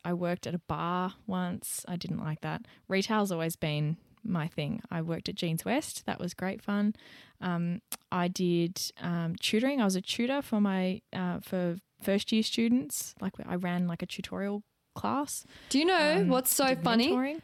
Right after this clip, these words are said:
Speaker 2: When I was a kid, as I said, when you graduated, I was, like, what, thirteen? Like, there's a big age gap between us. And I remember when you started doing that, and I, and, <laughs> and I was like, "Oh yeah, Sarah's tutoring." And, like,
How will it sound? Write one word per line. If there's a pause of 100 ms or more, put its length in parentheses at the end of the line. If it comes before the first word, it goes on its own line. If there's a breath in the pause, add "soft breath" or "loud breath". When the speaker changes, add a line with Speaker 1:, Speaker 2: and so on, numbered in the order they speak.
(100)
Speaker 2:
When
I
was
a
kid,
as
I
said,
when
you
graduated,
I
was,
like,
what,
thirteen?
Like, (100)
there's
a
big
age
gap
between
us. (380 loud breath)
And
I
remember
when
you
started
doing
that,
and
I, (260)
and, (420 loud breath)
<laughs> (540 loud breath)
and
I
was
like,
"Oh
yeah,
Sarah's
tutoring."
And, (260)
like,